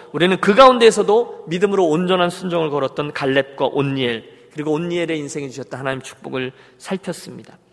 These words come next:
일평생 갈렙의 인생을 이끌었던 것은 하나님 주셨던 약속이었다고 말씀드렸습니다.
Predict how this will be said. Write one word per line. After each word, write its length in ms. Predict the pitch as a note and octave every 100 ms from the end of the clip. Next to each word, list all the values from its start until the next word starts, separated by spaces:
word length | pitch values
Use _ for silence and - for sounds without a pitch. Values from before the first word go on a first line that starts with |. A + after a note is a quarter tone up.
| - - - -
일평생 760 | F#3+ C#4 - C4 B3 B3+ A#3
갈렙의 420 | A3+ D#3+ F#3+ G3+ G3
인생을 340 | F3+ F#3+ F3
이끌었던 420 | D#3 D#3+ D#3+ D#3
것은 220 | C#3 C3 C#3
하나님 300 | E3 F3+ D#3
주셨던 340 | C#3 - C3
약속이었다고 640 | A#2+ - E3 D3 C3+ C3+
말씀드렸습니다. 840 | C3 A#2 - C3 A2+ A2 - -